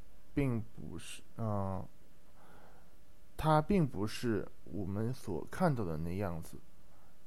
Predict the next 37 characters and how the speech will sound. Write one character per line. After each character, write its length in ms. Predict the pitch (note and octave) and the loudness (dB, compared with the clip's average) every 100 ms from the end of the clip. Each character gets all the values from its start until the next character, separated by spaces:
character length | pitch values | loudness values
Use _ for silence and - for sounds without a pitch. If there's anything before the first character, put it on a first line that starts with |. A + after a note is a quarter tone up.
| - - | -4 -2
意 60 | |
思 120 | D#3 | 0
就 120 | D3+ D3 | 2 2
是 60 | |
说， 240 | C#3 C3+ C#3+ | 2 2 2
它 200 | C#3+ C#3 | 0 2
的 180 | C#3 | 4
样 200 | D3 F#3+ | 6 6
子 140 | C3 A2+ | 4 0
和 160 | G#2+ | 2
我 80 | B2 | 2
们 160 | F#2 G2 | 2 0
的 80 | A#2 | -2
所 300 | - F#2+ C#2 | -2 -2 2
见 280 | F3 C#3 - - - - | 4 4 2 -4 -6 -4
应 100 | G2+ | -2
该 160 | F#2+ | -2
是 180 | G2+ G#2 | -2 -4
不 160 | - C3 | -2 -2
同 220 | - - - | -2 -4 -6
的。 120 | A#1 - - - - - - - - - - - - - | -6 -6 -6 -6 -6 -6 -6 -6 -6 -6 -6 -6 -6 -4
嗯， 280 | A2 A2 G#2 | -2 0 0
首 180 | A2+ | 0
先 220 | A2 C#3 C3 | 0 2 2
我 40 | |
们 160 | G#2 G2 | 2 0
看 260 | - C3 | 0 0
到 120 | A#2 | 2
的 100 | A2 | 2
是 380 | A2 A#2 G#2+ G#2 - - - - | 0 0 2 0 -2 -4 -4 -2
一 120 | A2 | 0
个 180 | B2 A#2 | 2 4
大， 300 | D#3 B2 - | 6 6 6
一 160 | A2+ | 2
个 140 | A2+ C3 | 2 6
大 200 | F3+ | 8
的 140 | C#3 | 8